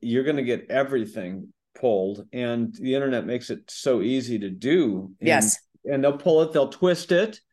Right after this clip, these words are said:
Speaker 1: they'll, you know, turn it around, they'll use it negative, even, you know, relatively,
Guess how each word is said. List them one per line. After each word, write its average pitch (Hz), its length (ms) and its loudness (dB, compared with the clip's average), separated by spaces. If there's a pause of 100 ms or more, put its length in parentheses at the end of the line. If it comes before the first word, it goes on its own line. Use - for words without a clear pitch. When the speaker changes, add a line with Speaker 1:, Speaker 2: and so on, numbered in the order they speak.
(500)
Speaker 1:
they'll, 135 600 4 (140)
you 147 100 -6
know, 139 120 -4
turn 165 340 0
it 151 100 0
around, 147 540 0
they'll 120 180 0
use 143 340 -2
it 165 200 -2 (320)
negative, 147 500 2
even, 156 480 0
you 147 120 -2
know, 127 340 -2
relatively, 131 1000 0